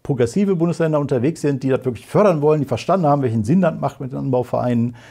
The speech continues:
und die die an den Start bringen wollen. Ja, und gesagt haben, okay, es gibt jetzt noch gar keine Schulungen, aber wir genehmigen euch schon mal vorläufig, müsst ihr die Schulung halt noch nachreichen. Das ist jetzt passiert in unserem Fall hier, äh, und alles ist gut.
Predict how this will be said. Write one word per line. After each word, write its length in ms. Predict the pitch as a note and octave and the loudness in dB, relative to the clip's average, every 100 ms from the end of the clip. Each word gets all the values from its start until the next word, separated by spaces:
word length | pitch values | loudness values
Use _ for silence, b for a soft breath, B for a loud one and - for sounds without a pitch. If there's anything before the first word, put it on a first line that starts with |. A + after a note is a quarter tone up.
| B B | B B
und 180 | A#2+ A#2 | 0 2
die 40 | |
die 140 | A#2+ A#2 | 2 2
an 80 | |
den 40 | A#2 | 2
Start 260 | B2+ D3+ | 2 0
bringen 240 | A#2+ B2 G#2+ | 2 0 2
wollen. 220 | A2 G#2 | 2 2
Ja, 80 | A#2+ | 0
und 80 | A#2 | 0
gesagt 180 | A#2 | 0
haben, 120 | - G#2+ | -2 -2
okay, 360 | G#2+ D3 D#3 B B B - | 2 2 2 B B B -6
es 80 | |
gibt 160 | G2 F#3 | -2 0
jetzt 120 | D3+ | 0
noch 80 | D3+ | 2
gar 100 | C#3 | 2
keine 180 | D3 C3 | 2 0
Schulungen, 460 | - D#3+ C#3 C#3 | 0 2 2 0
aber 160 | C3 B2 | 0 0
wir 80 | B2 | 2
genehmigen 360 | A#2+ D#3+ D#3 | 2 2 2
euch 120 | B2 A2+ | 0 -2
schon 100 | B2+ | -2
mal 120 | G#2 | -2
vorläufig, 600 | - G#3 F3+ E3+ E3 - b b | 2 2 4 2 -2 -4 b b
müsst 160 | F#3 F#3+ | 0 2
ihr 80 | |
die 60 | C3 | 2
Schulung 260 | - C#3+ B2 | 0 0 0
halt 100 | C3+ | 0
noch 120 | G#2+ | 2
nachreichen. 760 | A#2 D#3+ C3 C3 - C3+ - _ - A#2 | 2 2 2 0 -2 -6 -8 _ -4 -2
Das 140 | G#2+ | -2
ist 60 | - | -6
jetzt 180 | G#2 - | -6 -6
passiert 340 | G2 G#3 G#3 | -2 0 0
in 100 | E3 | -2
unserem 260 | D#3+ D3 C#3 | -2 -2 0
Fall 200 | D3 C3 | 0 2
hier, 260 | C3+ B2+ - B B B B - | 2 0 -4 B B B B 2
äh, 140 | B2+ | 4
und 200 | C3+ D3 | 4 2
alles 220 | B2+ B2 | 0 -2
ist 120 | F3 | -2
gut. 300 | A3+ C#3 G2+ | 0 0 0